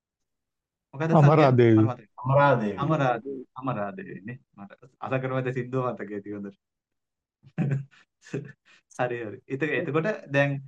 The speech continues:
Speaker 1: ඊට පස්සේ එයා, එයාව දකිනවා. එතකොට දැක-, දැක-, දකිනකොටම හිතේ බොහොම, අ, දැන් රූපයත් එක්කලා බොහොම හිතේ ප්‍රසන්න බවක් ඇති වෙනවා.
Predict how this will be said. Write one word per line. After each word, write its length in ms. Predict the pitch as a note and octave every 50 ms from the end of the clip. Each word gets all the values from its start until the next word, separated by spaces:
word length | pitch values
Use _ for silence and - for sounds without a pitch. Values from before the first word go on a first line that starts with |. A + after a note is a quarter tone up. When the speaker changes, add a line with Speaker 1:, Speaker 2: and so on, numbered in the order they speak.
| - _ _ _ _ _ -
Speaker 1:
ඊට 200 | C3 C3+ C#3 D#3+
පස්සේ 420 | D#3+ E3 E3 E3 - F#3 F3 D#3+ C#3 C3 B2 A#2+ A2+ A2+ - _ _ _ _ _ _ _ _ _ _ -
එයා, 240 | C#3 C3+ C#3 C#3+ C#3+ C3
එයාව 320 | C3 C3+ C#3 D3 F3 F#3 F#3
දකිනවා. 340 | D#3 D3 C#3+ C#3+ B2+ A2+ A2
එතකොට 220 | - D3+ E3 D#3+
දැක-, 400 | B2 A2+ A2+ - C#3+ C#3+ C#3 - _ _
දැක-, 340 | A2+ A2 A2 - - A#2+ A#2 A2+
දකිනකොටම 720 | G#2+ G#2 G#2 - C3+ C3+ C#3+ C#3+ B2+ D3+ D3+ E3 F3 F#3+ G#3
හිතේ 400 | F#3+ E3+ D3+ D#3 - D#3+ E3 D#3+ D#3 D3+ C#3
බොහොම, 280 | B2+ C3 C#3 C#3+ D3+
අ, 120 | D3+ C#3 B2+ - _ _ _ A2+ G#2+ G2+
දැන් 280 | G2+ G#2 G2+ G2+ G2+ G2 G2
රූපයත් 600 | G2 A2 A2 A2+ A#2+ B2 - D3 D3 D3+ D3+ D3 _ -
එක්කලා 540 | D3+ D3+ C#3+ _ _ - D#3+ E3+ G3 G3 G#3 G3+ G3 _ _ _ _ _ _ -
බොහොම 200 | B2+ C#3 D3+ D#3
හිතේ 280 | D#3 D#3 D3 D#3 D#3+ E3
ප්‍රසන්න 380 | D#3+ C#3+ B2+ D3+ D3 D3+ D3+ C#3
බවක් 260 | C#3+ D3 E3+ F3 -
ඇති 180 | A#2+ - -
වෙනවා. 240 | G2+ F#2+ F2 - -